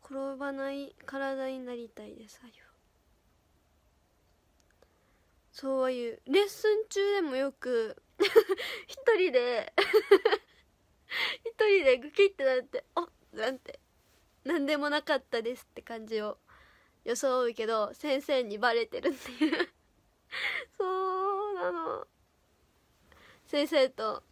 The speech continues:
そう、バレてないか、そのなった瞬間にバレてないか、ちょっと周りを見渡すんですけど、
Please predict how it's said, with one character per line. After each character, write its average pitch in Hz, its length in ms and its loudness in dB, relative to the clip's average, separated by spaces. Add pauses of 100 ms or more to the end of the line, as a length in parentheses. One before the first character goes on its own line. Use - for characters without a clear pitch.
(140)
そ 285 140 0
う、 247 40 -6
バ 302 120 6
レ 381 120 2
て 269 120 2
な 254 140 4
い 226 100 0
か、 220 160 -2
そ 277 120 -2
の 285 140 0
な 311 120 2
っ - 40 0
た - 140 -2
瞬 233 220 -6
間 233 200 -8
に 233 100 -10
バ 285 100 2
レ 302 120 0
て 254 100 -10
な 220 160 -10
い 220 60 -8
か、 220 100 -10
ち - 80 -18
ょ - 20 -20
っ - 20 -20
と 220 100 -16
周 233 240 -4
り 254 140 -4
を 247 40 -4
見 247 140 -8
渡 247 220 -8
す 254 140 -10
ん 226 60 -12
で 220 100 -10
す - 80 -20
け 208 120 -12
ど、 208 120 -8